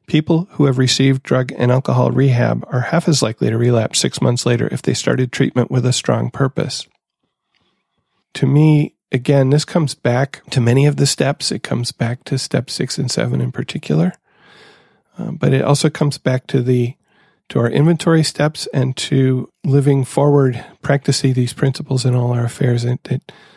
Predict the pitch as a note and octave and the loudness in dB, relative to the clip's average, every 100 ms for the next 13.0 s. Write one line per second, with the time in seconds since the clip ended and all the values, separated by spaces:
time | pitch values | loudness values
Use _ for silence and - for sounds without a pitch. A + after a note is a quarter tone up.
0 | _ - C3 - C#3 - C3 B2+ - B2 | _ -4 -4 2 0 2 0 0 0 -2
1 | A#2+ C3+ C3 B2 B2 _ _ _ _ _ | 2 2 2 0 -4 _ _ _ _ _
2 | _ - D3+ D3+ C#3 C3+ C3 - B2+ B2+ | _ 0 4 4 2 2 2 2 0 0
3 | - B2+ B2 B2 A#2+ - B2 - B2+ - | 0 0 2 2 0 0 -2 -2 -4 -4
4 | C#3 - C3+ C3 E3+ D#3+ C3+ - - - | -6 -6 -8 -4 0 2 2 -2 -8 -4
5 | C#3 C3 - B2+ B2+ B2+ A#2+ B2 - A#2+ | -2 -2 -2 0 2 2 2 0 -2 -2
6 | A#2 - - - B2+ C3+ C#3+ C3+ C3 - | -4 -8 -8 -4 2 4 4 4 0 0
7 | C3 - C3+ B2 B2 B2 B2 - A#2+ A#2 | -2 0 0 0 0 0 0 -2 -4 -2
8 | B2 - B2+ B2 B2 A#2+ A#2+ B2 - B2 | -4 -2 -4 -4 -6 -4 -4 -6 -6 -8
9 | - - - - - _ _ _ _ _ | -4 -6 -6 -16 -20 _ _ _ _ _
10 | _ _ _ - C#3 - - C#3+ B2+ B2 | _ _ _ -2 0 -2 -2 0 2 0
11 | - _ - - D3 C#3+ - E3+ F#3+ G#3 | -8 _ -8 0 0 -2 0 0 2 2
12 | F3+ D#3 C#3+ C#3+ C#3 C#3 A#2+ C#3 A#2 E2+ | 4 4 4 2 0 -2 0 2 0 -4